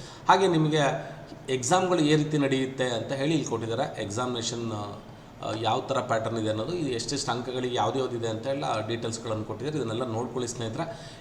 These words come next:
ಇದನ್ನೆಲ್ಲ ನೋಡ್ಕೊಳ್ಳೋದ್ರಿಂದ ನಿಮ್ಗೆ ತುಂಬ ಅನುಕೂಲ ಆಗುತ್ತೆ. ನಿಮ್ಮ ಸ್ಯಾಲರಿ ಕೊಟ್ಟಿದ್ದಾರೆ, ಆ, ಮಂತ್ಲಿ ಕಾಂಟ್ರಿಬ್ಯೂಷನ್ ಬಂದು ಮೂವತ್ತು ಸಾವಿರ, ಹೀಗೆ ಪ್ರತಿಯೊಂದಕ್ಕೂ ಒಂದೊಂದು ಕಾಂಟ್ರಿಬ್ಯೂಷನ್ ಕೊಟ್ಟಿದ್ದಾರೆ ಸ್ಯಾಲರಿನ,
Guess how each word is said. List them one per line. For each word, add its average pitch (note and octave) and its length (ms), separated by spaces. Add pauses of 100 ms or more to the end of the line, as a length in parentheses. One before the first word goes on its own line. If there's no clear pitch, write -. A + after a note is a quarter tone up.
ಇದನ್ನೆಲ್ಲ C3+ 320
ನೋಡ್ಕೊಳ್ಳೋದ್ರಿಂದ C3+ 540
ನಿಮ್ಗೆ A#2 220
ತುಂಬ A#2 220
ಅನುಕೂಲ A#2 320
ಆಗುತ್ತೆ. A2+ 320
ನಿಮ್ಮ A#2 480
ಸ್ಯಾಲರಿ C3+ 300
ಕೊಟ್ಟಿದ್ದಾರೆ, B2+ 640 (420)
ಆ, - 20
ಮಂತ್ಲಿ C3+ 500
ಕಾಂಟ್ರಿಬ್ಯೂಷನ್ B2+ 680
ಬಂದು A#2+ 260
ಮೂವತ್ತು B2 380
ಸಾವಿರ, A2+ 480
ಹೀಗೆ B2 300
ಪ್ರತಿಯೊಂದಕ್ಕೂ C3 680
ಒಂದೊಂದು A2+ 760
ಕಾಂಟ್ರಿಬ್ಯೂಷನ್ A#2+ 680
ಕೊಟ್ಟಿದ್ದಾರೆ A#2 380
ಸ್ಯಾಲರಿನ, A#2 420